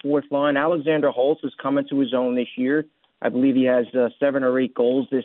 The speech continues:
season, so he's coming around finally. The Devils wanted to see what he was able to bring, and he's been a steady, uh, a steady contributor to the, to the lineup here on offense. Timo Meier struggled a little bit. He was, he was, uh, demoted to the third line last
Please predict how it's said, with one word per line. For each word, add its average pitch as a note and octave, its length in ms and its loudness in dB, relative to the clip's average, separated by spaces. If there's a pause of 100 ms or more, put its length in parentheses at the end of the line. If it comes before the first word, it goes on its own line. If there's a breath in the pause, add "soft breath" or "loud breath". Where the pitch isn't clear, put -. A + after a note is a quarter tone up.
season, C3+ 460 0
so B2+ 160 2
he's C#3+ 160 0 (100)
coming C#3+ 240 -2
around B2+ 460 0
finally. C3 500 0 (320 soft breath)
The A#2+ 80 -2
Devils B2+ 280 0
wanted B2+ 240 0
to A#2 180 -4
see C#3 100 2
what B2+ 140 0
he C3+ 100 2
was B2+ 160 0
able B2 200 0
to B2 120 -8
bring, C3 300 0
and A#2+ 80 -2
he's C3+ 160 -2
been B2+ 160 -4
a A2 60 -2 (120)
steady, C3 380 0 (380 loud breath)
uh, A2+ 420 0 (340)
a C3 160 -4
steady C3 220 2
contributor C3 640 0
to B2+ 240 -4
the, A#2+ 480 0
to B2 80 -8
the B2 100 2
lineup B2 420 0
here B2+ 200 2
on A#2 60 -2
offense. B2+ 400 -2 (520 soft breath)
Timo B3+ 240 0
Meier F3+ 400 0
struggled D3+ 300 0
a B2 40 -2
little A#2 280 0
bit. G#2+ 160 -2
He A#2+ 100 -2
was, A#2 120 -2 (180)
he C3 140 0
was, B2+ 220 0
uh, B2 160 2
demoted D3 500 -2
to C#3 60 -4
the B2 120 0
third C#3 320 -2
line B2+ 380 -2
last B2+ 260 0